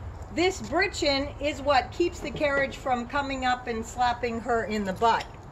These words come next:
So this is the forward, this is the stop. This keeps it from going up in the air when we sit in it. So all three of those pieces are really important.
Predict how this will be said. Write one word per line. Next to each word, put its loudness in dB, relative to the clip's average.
So 2
this 0
is -2
the 4
forward, 4
this -2
is -6
the -4
stop. 0
This 0
keeps -2
it 6
from -2
going 6
up 0
in 0
the 2
air 2
when -2
we -6
sit 2
in -2
it. -8
So 2
all 6
three -2
of -2
those 6
pieces -6
are 4
really 0
important. -2